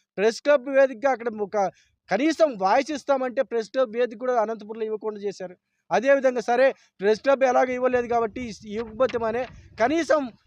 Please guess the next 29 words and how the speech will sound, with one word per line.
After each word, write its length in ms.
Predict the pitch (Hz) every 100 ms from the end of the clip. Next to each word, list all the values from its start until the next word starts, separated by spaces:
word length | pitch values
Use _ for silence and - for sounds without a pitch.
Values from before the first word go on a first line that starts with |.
| -
ఎక్కడైనా 260 | 220 277 302 -
ప్రైవేటు 400 | 220 269 269 285 262
ఫంక్షన్ 280 | 240 240 269
హాల్‌లో 160 | 262 262 240
పెడదామంటే 360 | 240 240 247
అక్కడ 220 | 240 262 262
కూడా 120 | 277 208
పోలీసులు 340 | 247 254 240 240
పంపించి 320 | 240 220 -
ఇబ్బంది 260 | 202 226 220
పెట్టారు. 280 | 208 208 196 - _ _ - 165
మీరు, 320 | 254 302 294 294 - _ _ -
మేము 400 | 151 226 294 294 294 262 - 160
ఎవరిని 340 | 208 269 285 302 262 _ _ 180
ఇబ్బంది 300 | 175 285 294
కలిగించే 380 | 285 277 277 -
అంశం 260 | 269 254 269 233
తీసుకోలేదు, 500 | 247 262 254 247 269
లేదా 240 | 269 254 285 240 - - -
ప్రజలకు 380 | 180 254 294 254
వ్యతిరేకమైన 580 | 233 254 285 262 277 269
కార్యక్రమాలు 440 | 254 262 254 262 240
తీసుకోలేదు. 400 | 233 - 233 247 -
ప్రజా 280 | 156 165 269 311
సమస్యలపైన 600 | 494 294 262 254 247 247
ఏమైనా 220 | 240 240 220 190
మాట్లాడుతూ 400 | 190 208 180 185
ఉంటే 180 | 175 226 262 _ _
మీరు 180 | 240 311